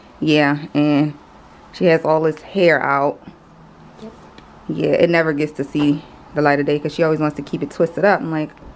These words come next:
Speaker 1: "Wear it out. It's so beautiful." But anyway, on to me. <laughs> The star of the show. It's like, I'm jo-,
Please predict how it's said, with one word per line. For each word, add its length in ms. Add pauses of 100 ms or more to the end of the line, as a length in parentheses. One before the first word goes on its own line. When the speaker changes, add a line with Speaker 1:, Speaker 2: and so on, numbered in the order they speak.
(320)
Speaker 1:
"Wear 180
it 60
out. 400
It's 160
so 120
beautiful." 440 (420)
But 320
anyway, 580
on 200
to 100
me. 400 (300)
<laughs> 100 (1120)
The 160
star 280
of 100
the 60
show. 500
It's 100
like, 140
I'm 140
jo-, 100